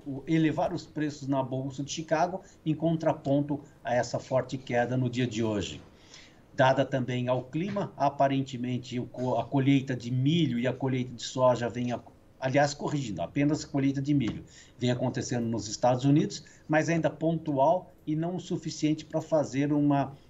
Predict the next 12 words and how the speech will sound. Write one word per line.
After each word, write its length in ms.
avaliação 480
mais 160
profunda 460
dos 180
rendimentos 840
médios. 760
Portanto, 420
o 100
impacto 500
hoje, 300
com 160
certeza, 640